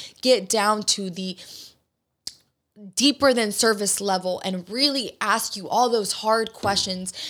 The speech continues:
that you yourself are scared to ask yourself, or, or you yourself won't even go there. Like, I just think it's a powerful, therapy is such a powerful tool. And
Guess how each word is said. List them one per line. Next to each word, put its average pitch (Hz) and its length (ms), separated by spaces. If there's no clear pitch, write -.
that 196 320
you 196 300
yourself 226 500
are 185 100
scared 202 400
to - 160
ask 185 280
yourself, 254 420
or, 202 160
or - 60
you 220 200
yourself 214 500
won't 214 180
even 190 300
go 180 200
there. 247 360
Like, 208 200
I 226 280
just 254 260
think 220 260
it's 196 300
a 190 60
powerful, 185 680
therapy 254 280
is 202 140
such 196 220
a 190 40
powerful 170 460
tool. - 340
And 190 280